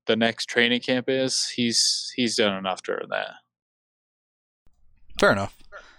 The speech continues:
Speaker 2: I'm, I'm, I'm on board as well. I think he's, like, ninety-nine percent lock for the lineup, so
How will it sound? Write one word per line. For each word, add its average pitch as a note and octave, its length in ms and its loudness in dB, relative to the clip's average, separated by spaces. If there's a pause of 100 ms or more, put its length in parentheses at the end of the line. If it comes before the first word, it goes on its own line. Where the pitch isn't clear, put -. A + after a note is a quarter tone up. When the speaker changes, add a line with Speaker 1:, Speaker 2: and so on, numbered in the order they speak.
(400)
Speaker 2:
I'm, B2 200 -2
I'm, C3+ 160 2
I'm C3 220 2
on G2+ 160 -6
board G2 240 0
as E2+ 180 -2
well. E2 160 2
I F#2 120 4
think F#2+ 240 -4
he's, E2+ 200 -4
like, D#2 300 -6
ninety-nine G2 680 0
percent F#2+ 300 0
lock D#2+ 360 0
for - 120 -6
the E2+ 120 -6
lineup, E2+ 420 -4 (180)
so F#2 320 -2